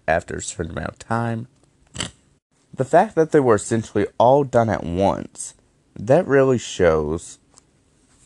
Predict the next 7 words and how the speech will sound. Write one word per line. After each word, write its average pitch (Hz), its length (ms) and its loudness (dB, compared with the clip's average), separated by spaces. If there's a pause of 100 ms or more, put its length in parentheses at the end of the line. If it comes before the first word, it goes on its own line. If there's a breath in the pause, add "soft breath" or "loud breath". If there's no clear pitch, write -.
(760)
that 123 300 2
it 117 80 2
was 110 300 -2
actually 113 640 -2 (420)
more 127 480 2 (120)
because, 92 760 -4 (200)
uh, 82 120 0